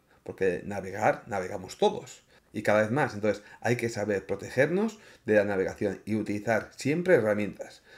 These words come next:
Ya sabéis que si tenéis cualquier duda, tengo la, la comunidad de Discord donde podéis entrar, hablar, o también podéis escribir a los comentarios directamente de YouTube y os puedo responder, que responderé a todos.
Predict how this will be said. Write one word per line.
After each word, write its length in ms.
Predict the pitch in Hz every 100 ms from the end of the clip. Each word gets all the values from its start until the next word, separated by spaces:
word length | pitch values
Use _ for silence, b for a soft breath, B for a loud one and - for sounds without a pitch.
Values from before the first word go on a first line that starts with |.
| B B
Ya 160 | - 113
sabéis 320 | 110 117 160
que 100 | -
si 140 | - 98
tenéis 380 | 98 92 104
cualquier 360 | - 101 104 101
duda, 320 | 120 147 165
tengo 200 | 117 107
la, 120 | 104 104 -
la 120 | 101
comunidad 460 | - 104 104 104 104
de 220 | 104 101
Discord 460 | 98 95 - 180 180 B -
donde 220 | 101 98
podéis 260 | 98 104 104
entrar, 540 | 101 110 135 151 120
hablar, 540 | - 90 98 131 165 170 B B
o 120 | - 104
también 280 | 104 113
podéis 180 | 101 107
escribir 280 | 104 - 110
a 40 |
los 80 | 98
comentarios 460 | - 98 101 117 101
directamente 380 | 107 110 107 104
de 80 | 107
YouTube 380 | 113 165 180 B B
y 140 | 110 104
os 120 | -
puedo 220 | 123 113
responder, 480 | 104 - 110 170 180
que 160 | 104
responderé 640 | 92 - 101 104 127 202 -
a 200 | - 104
todos. 640 | - 120 98 - - -